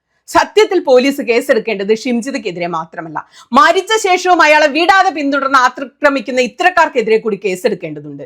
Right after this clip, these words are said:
വാദം അഞ്ച്, ദീപകിന്റെ ആത്മഹത്യയോടെ വാദങ്ങളും മഹത്വവൽക്കരണങ്ങളും ഉയരുന്നു. "അയ്യോ, അവൻ എത്ര നല്ല മനുഷ്യനായിരുന്നു, അവൻ എത്രമാത്രം വേദനിച്ചു, അവന്റെ മാതാപിതാക്കൾക്ക് ഇനി ആരുണ്ട്?" ആത്മഹത്യ ചെയ്ത, അല്ലെങ്കിൽ ചത്ത പോലെ ജീവിക്കുന്ന, അല്ലെങ്കിൽ പൊതു ഇടത്തിൽ മുറിവുകൾ അനുഭവിച്ച ചുറ്റുമുള്ള സ്ത്രീകളെ,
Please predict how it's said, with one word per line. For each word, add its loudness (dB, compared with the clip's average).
വാദം 2
അഞ്ച്, -8
ദീപകിന്റെ 4
ആത്മഹത്യയോടെ 0
വാദങ്ങളും 2
മഹത്വവൽക്കരണങ്ങളും -2
ഉയരുന്നു. -4
"അയ്യോ, 0
അവൻ 0
എത്ര -6
നല്ല -2
മനുഷ്യനായിരുന്നു, -2
അവൻ -2
എത്രമാത്രം 0
വേദനിച്ചു, 0
അവന്റെ 0
മാതാപിതാക്കൾക്ക് 0
ഇനി -4
ആരുണ്ട്?" -2
ആത്മഹത്യ 2
ചെയ്ത, 0
അല്ലെങ്കിൽ 2
ചത്ത 2
പോലെ 4
ജീവിക്കുന്ന, -2
അല്ലെങ്കിൽ 0
പൊതു 2
ഇടത്തിൽ -2
മുറിവുകൾ 0
അനുഭവിച്ച 0
ചുറ്റുമുള്ള -2
സ്ത്രീകളെ, -8